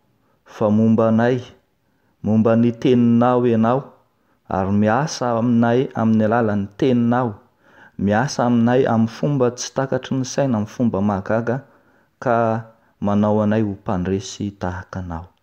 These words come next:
Ankehitriny ary Tompo, dia mivavaka izay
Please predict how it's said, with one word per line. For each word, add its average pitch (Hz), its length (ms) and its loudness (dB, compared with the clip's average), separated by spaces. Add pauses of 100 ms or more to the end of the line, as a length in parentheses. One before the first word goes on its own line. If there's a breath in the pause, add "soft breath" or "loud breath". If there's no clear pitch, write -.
(680)
Ankehitriny 107 480 -2
ary - 160 -6
Tompo, 117 360 -4 (800)
dia 92 180 0
mivavaka 98 560 -2
izay 110 360 -2